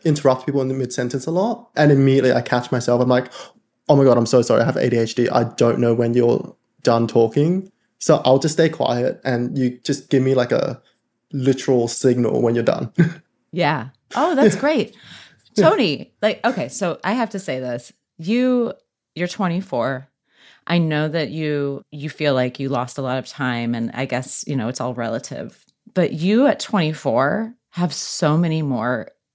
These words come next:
Speaker 2: coping techniques, and you are so much better at advocating for yourself. I didn't even get diagnosed till I was thirty. So this is just, I, I don't know. I feel like you're ahead of the game.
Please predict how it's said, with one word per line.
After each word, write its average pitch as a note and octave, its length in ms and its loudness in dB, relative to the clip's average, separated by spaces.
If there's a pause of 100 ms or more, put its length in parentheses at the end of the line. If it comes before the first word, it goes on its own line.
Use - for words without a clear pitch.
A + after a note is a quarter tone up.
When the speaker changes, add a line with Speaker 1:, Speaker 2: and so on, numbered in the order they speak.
(120)
Speaker 2:
coping D3+ 560 -6
techniques, D#3 540 -6
and C#3 180 -6
you C3+ 80 -4
are B2+ 140 -4
so - 280 -4
much C#3 220 -6
better C3 260 -2
at - 220 -6
advocating C#3+ 600 -4
for D3+ 100 -8
yourself. D3 400 -6
I E3+ 140 4
didn't A#3 220 6
even D#3 180 0
get C#3 140 -4
diagnosed C3+ 380 -2
till D3 100 -4
I C3+ 60 -2
was B2+ 160 -8
thirty. B2 540 -8 (840)
So D#3+ 300 -4
this F3 280 -6
is G3 120 -8
just, - 460 -6 (220)
I, E3+ 100 -8 (100)
I F3+ 120 4
don't G3+ 120 4
know. D#3 160 4
I D3+ 200 4
feel G#3+ 180 0
like E3+ 160 0
you're D3+ 100 -6
ahead C3+ 280 -2
of - 100 -12
the C3 80 -8
game. G#2 460 -12